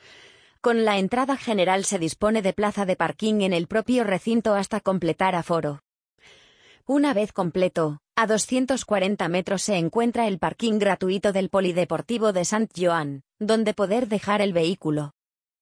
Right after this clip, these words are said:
Últimas entradas a la venta. El Festival Noches Mágicas ha colgado el cartel de todo vendido para los días en los que actuarán Rosalén,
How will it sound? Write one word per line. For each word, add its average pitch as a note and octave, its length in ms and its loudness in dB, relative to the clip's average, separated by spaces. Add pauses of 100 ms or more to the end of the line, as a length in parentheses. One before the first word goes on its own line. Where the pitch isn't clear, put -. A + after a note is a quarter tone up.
Últimas C4 520 0
entradas G3+ 500 0
a F#3+ 60 2
la F3 100 2
venta. D3+ 460 -2 (560)
El A#3+ 200 2
Festival A#3 560 0
Noches G#3+ 380 -2
Mágicas G3 520 -2
ha B3 80 -2
colgado G3+ 420 2
el F3+ 140 -2
cartel G#3 400 0
de F3+ 120 2
todo G#3 260 0
vendido F#3 440 0
para F#3 220 0
los F3+ 200 -2
días G#3 320 0
en G3+ 140 -2
los G3+ 140 -2
que G#3 100 -4
actuarán F#3 520 -2
Rosalén, E3 640 -2